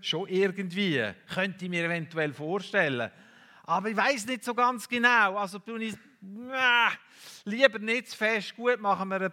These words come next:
eine Schnupper-Ehe auf Probe für, bis in nächsten Herbst. Und dann? Dann schauen wir dann wieder, wo wir dann stehen, ob wir dann den nächsten Schritt auch noch zusammen gehen wollen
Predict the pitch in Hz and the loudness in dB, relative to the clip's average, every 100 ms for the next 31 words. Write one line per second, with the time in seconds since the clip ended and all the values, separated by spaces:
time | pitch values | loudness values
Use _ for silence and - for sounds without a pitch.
0 | - - 156 175 214 220 - 240 202 208 | -6 -10 -6 0 2 0 -6 -6 -4 -2
1 | 180 202 190 160 - 196 196 208 196 190 | -2 -2 -4 -10 -8 -4 0 -2 -4 -10
2 | 170 165 _ 190 175 185 175 175 165 - | -12 -16 _ -6 -6 -4 -2 -2 -6 -4
3 | 165 175 175 - _ _ _ _ _ _ | -2 -2 -6 -16 _ _ _ _ _ _
4 | _ _ _ _ 151 - 180 220 285 349 | _ _ _ _ -14 2 2 2 -4 -8
5 | - _ _ _ _ _ _ _ _ _ | -14 _ _ _ _ _ _ _ _ _
6 | _ _ _ _ _ _ _ - 175 190 | _ _ _ _ _ _ _ -2 0 2
7 | 196 196 196 190 185 135 110 139 139 135 | 0 0 2 2 -2 -4 -10 -8 -8 -2
8 | 143 165 175 - 180 120 110 123 147 135 | -2 -2 -6 -6 -4 -4 -6 -10 -10 -6
9 | 165 151 151 156 - - 151 151 147 160 | -4 -4 -2 -2 -4 -10 -10 -4 -4 -2
10 | 180 175 175 - 165 165 160 147 147 | -4 -4 -4 -6 -6 -6 -6 -6 -6